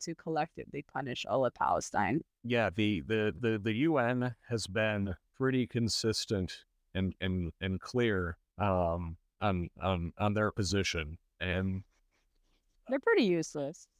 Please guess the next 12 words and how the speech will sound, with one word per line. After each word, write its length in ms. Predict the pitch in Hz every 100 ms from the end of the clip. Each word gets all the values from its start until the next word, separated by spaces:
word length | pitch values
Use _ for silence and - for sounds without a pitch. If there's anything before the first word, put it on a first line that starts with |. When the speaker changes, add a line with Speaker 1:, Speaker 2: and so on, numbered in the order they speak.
| _ -
Speaker 2:
I 80 | 85
gue-, 160 | 113 131
it 120 | 127
is 160 | 127 117
good. 420 | - - - - - _ - 147
Th-, 160 | 165
they 640 | 135 175 170 175 165 151 131
do 280 | 117 147 143
not 360 | 135 131 113 92 -
have 400 | 104 113 95 90 - - _ -
much 360 | 95 85 - - _ -
power 540 | 110 104 107 107 104